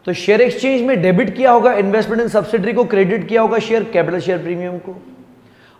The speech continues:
और कैश कंसिडरेशन में डेबिट किया होगा investment in subsidiary को, क्रेडिट किया होगा कैश और बैंक को। अगर वो कर चुका है तो ठीक, अगर नहीं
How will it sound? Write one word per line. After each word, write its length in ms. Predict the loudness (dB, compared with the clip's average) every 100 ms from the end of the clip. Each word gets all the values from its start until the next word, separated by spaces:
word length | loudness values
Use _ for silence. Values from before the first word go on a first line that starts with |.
| 0
और 220 | 0 2
कैश 220 | 2 2
कंसिडरेशन 600 | 2 0 0 -2 0 0
में 180 | 0 2
डेबिट 340 | 2 2 0 0
किया 120 | 0
होगा 200 | 2 2
investment 460 | 2 2 0 0 -4
in 100 | -2
subsidiary 480 | -4 -4 -6 -4
को, 100 | -4
क्रेडिट 420 | 0 0 0 -2 0
किया 160 | 2
होगा 440 | 4 4 2 0 0
कैश 220 | 0 0
और 100 | -2
बैंक 320 | -2 -4 -6
को। 340 | -10 -12 -14 -20 -20 -20 -12
अगर 160 | -8
वो 120 | -6 -6
कर 200 | -4 -6
चुका 340 | -6 -12 -12
है 160 | -12 -14 -16 -20 -20 -18
तो 60 | -16
ठीक, 260 | -16 -16 -18 -20 -20 -20 -20 -12
अगर 220 | -6 -6
नहीं 380 | -4 -4 -4 -6